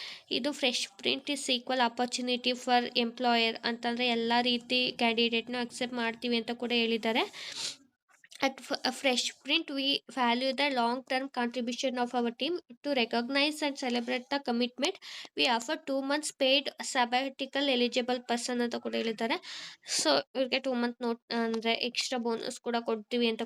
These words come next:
ಕೂಡ ಹೇಳಿದ್ದಾರೆ. ಈ ಜಾಬ್ಗೆ ಹೆಂಗೆ ಅಪ್ಲೈ ಮಾಡೋದು ಅಂತಂದರೆ, ನಾನು ಈ ಲಿಂಕ್ನ ಡಿಸ್ಕ್ರಿಪ್ಷನಲ್ಲಿ ಕೊಟ್ಟಿರ್ತೀನಿ. ಇಂಟ್ರೆಸ್ಟ್ ಇರೋರೆಲ್ಲ ಹೋಗಿ ಚೆಕ್ ಮಾಡಿ, ಕೆಳಗಡೆ ಸ್ಕ್ರೋಲ್ ಡೌನ್ ಮಾಡ್ಕೊಂಡು ಹೋಗಿ. ಇಲ್ಲಿ ಫಸ್ಟ್ ನೇಮ್, ಲಾಸ್ಟ್ ನೇಮ್, ಇಮೇಲ್ ಅಡ್ರೆಸ್ ಹಾಕಬೇಕು, ನಮ್ಮ ಕಂಟ್ರಿ ಕೋಡ್ ಇಂಡಿಯಾ ಅಂತ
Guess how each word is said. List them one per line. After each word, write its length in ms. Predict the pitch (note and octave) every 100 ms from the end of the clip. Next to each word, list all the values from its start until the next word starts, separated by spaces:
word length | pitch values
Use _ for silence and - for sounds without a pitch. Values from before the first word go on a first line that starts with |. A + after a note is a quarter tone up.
| A#3
ಕೂಡ 80 | A3
ಹೇಳಿದ್ದಾರೆ. 360 | A3 A3 A#3 D#4
ಈ 140 | E4+ A#3+
ಜಾಬ್ಗೆ 340 | A#3 A#3 C4 C4
ಹೆಂಗೆ 200 | A#3 A#3+
ಅಪ್ಲೈ 220 | - C4 B3+
ಮಾಡೋದು 360 | A#3+ A3+ A3+ A3+
ಅಂತಂದರೆ, 520 | A3 A#3 A3+ A3+ F#4 - - - - -
ನಾನು 180 | C4+ C4+
ಈ 20 | B3+
ಲಿಂಕ್ನ 340 | A#3+ A#3+ C#4 A#3+
ಡಿಸ್ಕ್ರಿಪ್ಷನಲ್ಲಿ 600 | A#3+ - A#3+ - B3+ B3 A3
ಕೊಟ್ಟಿರ್ತೀನಿ. 540 | G#3+ A3+ A#3 A#3 C4 D#4
ಇಂಟ್ರೆಸ್ಟ್ 360 | A#3 A#3 B3 - B3
ಇರೋರೆಲ್ಲ 440 | A#3 A3+ A#3+ A#3+ B3 - A#3+ _ _ _ _ - - C#4
ಹೋಗಿ 280 | B3 A#3+ B3
ಚೆಕ್ 200 | B3 A3+ A#3
ಮಾಡಿ, 260 | A3+ A3+ C4
ಕೆಳಗಡೆ 360 | B3 A#3 - B3
ಸ್ಕ್ರೋಲ್ 340 | - - A3+ A#3
ಡೌನ್ 160 | A#3+
ಮಾಡ್ಕೊಂಡು 400 | A#3+ A#3 - A#3 A3+
ಹೋಗಿ. 240 | G#3 G4 - - - - -
ಇಲ್ಲಿ 220 | A#3+ C#4 C#4
ಫಸ್ಟ್ 260 | B3 A#3+ -
ನೇಮ್, 160 | C4 B3 A#3+
ಲಾಸ್ಟ್ 260 | A#3 A#3+ B3+
ನೇಮ್, 160 | B3
ಇಮೇಲ್ 320 | B3 A#3+ A#3+ A#3
ಅಡ್ರೆಸ್ 300 | A3 A#3 A#3+ A#3+
ಹಾಕಬೇಕು, 380 | A#3 A3+ A3 B3+
ನಮ್ಮ 180 | C4 A#3+
ಕಂಟ್ರಿ 360 | A#3 A3+ A#3 B3+ B3
ಕೋಡ್ 240 | A3+ A3+ - _ A#3+
ಇಂಡಿಯಾ 260 | A#3 A#3+ A#3+
ಅಂತ 120 | A#3